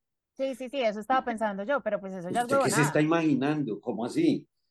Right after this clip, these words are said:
Speaker 2: No, yo me
Speaker 1: <laughs>
Speaker 2: defiendo. No, Jesús está revolucionando completamente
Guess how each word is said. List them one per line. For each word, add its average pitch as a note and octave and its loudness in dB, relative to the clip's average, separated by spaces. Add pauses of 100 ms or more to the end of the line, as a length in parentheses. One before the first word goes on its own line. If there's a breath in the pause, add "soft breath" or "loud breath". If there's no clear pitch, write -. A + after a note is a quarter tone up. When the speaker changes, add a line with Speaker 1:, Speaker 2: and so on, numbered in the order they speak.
(140)
Speaker 2:
No, A#2 -2
yo A#2 0
me A#2+ 2
Speaker 1:
<laughs> D#3+ 4
Speaker 2:
defiendo. G#2 0 (680)
No, E3+ 2 (180)
Jesús D#3+ -2
está - -4
revolucionando C3 -2
completamente C3+ -2